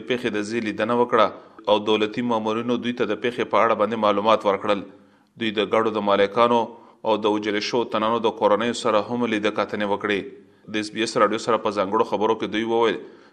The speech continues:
چې دا د دواړو هیوادونو یوه غمیزه ده او پکې وژل شوي تنان ټول غریبانان دي. دوی ویل چې عطا خیریه بنسټ په د وژل شوو تنانو د کورنیو سره مالي مرستې کوي. خو بل لوري ته دوی په شتمنو خلکو،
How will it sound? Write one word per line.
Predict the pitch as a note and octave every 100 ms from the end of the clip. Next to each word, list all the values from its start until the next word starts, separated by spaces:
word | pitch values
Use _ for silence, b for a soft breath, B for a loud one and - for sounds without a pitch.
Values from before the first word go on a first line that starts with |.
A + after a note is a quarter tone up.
| _ -
چې | G#2+ A2
دا |
د | G#2+ G#2
دواړو | A#2 A2+ G#2+
هیوادونو | G#2 G#2 A#2+ B2 G#2
یوه | G#2 G2
غمیزه | G2+ A2 G#2 G2+
ده | F#2+ - b b b _ - A2+
او | G#2+
پکې | G#2 -
وژل | A2 G#2 G#2 G#2+
شوي | - B2 B2
تنان | G#2+ A2+ A#2
ټول | F#2 B2 A2+ G2
غریبانان | G#2 G2+ G#2 G2+ G2+
دي. | G2 - b b b - G#2+
دوی | A2+ A#2
ویل | A#2 A#2
چې | A#2 F#2+
عطا | - A#2 -
خیریه | G#2+ A2 A#2 G#2+
بنسټ | G2+ - A#2 -
په | F#2 - b b - -
د | A2
وژل | G#2+ G#2+ G#2
شوو | A#2+ A2 A2+
تنانو | A2+ A#2+ A2
د | -
کورنیو | G#2+ G2+ A#2+ A#2 A2+
سره | G2+ G#2
مالي | A2+ A2+
مرستې | G#2+ - G#2 G2+
کوي. | G2+ F#2+ B B B -
خو | A2 G2+
بل | A#2 A#2
لوري | A#2+ A#2+
ته | G2+
دوی | A#2+ B2
په | G#2+
شتمنو | - G2+ A#2 A2+
خلکو، | B2 A#2+ A#2+